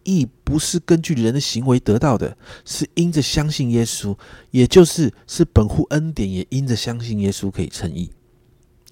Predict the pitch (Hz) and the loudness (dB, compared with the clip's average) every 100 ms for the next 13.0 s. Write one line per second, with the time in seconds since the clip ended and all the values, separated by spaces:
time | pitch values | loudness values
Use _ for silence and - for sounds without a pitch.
0 | - - - - - - - 220 175 - | -20 -20 -20 -20 -16 0 6 8 6 2
1 | 117 117 113 143 - 110 147 180 127 151 | 4 6 6 4 2 0 0 2 4 2
2 | 180 165 107 98 113 - 120 147 - 101 | 6 6 8 2 -2 -2 -2 -2 0 0
3 | - 135 127 135 - 127 127 131 135 131 | 0 -2 0 0 -2 -6 -4 -4 -2 -2
4 | 95 113 107 - 156 151 - 143 - _ | 0 -2 -2 2 4 4 0 -2 -2 _
5 | - - - _ _ _ - 113 143 - | -20 -20 -20 _ _ _ 2 2 2 -4
6 | _ 104 95 104 101 139 - - - 95 | _ 2 4 4 6 4 2 -2 -6 -4
7 | 85 120 - 165 101 - 135 92 65 60 | -2 -4 -2 0 0 2 4 4 0 -4
8 | 92 - 139 139 139 135 135 - - - | -2 0 -2 0 2 2 0 -12 -20 -20
9 | - _ _ _ - 113 170 165 156 104 | -20 _ _ _ -6 2 2 2 -2 -4
10 | - 156 139 98 - - 127 - _ - | -2 2 4 4 0 2 -2 -4 _ -8
11 | 92 98 160 190 _ - 104 - 104 135 | -6 -4 -6 -8 _ -8 -6 0 0 0
12 | - 156 - 147 123 101 120 90 - | 2 0 8 6 8 0 -2 -6 -10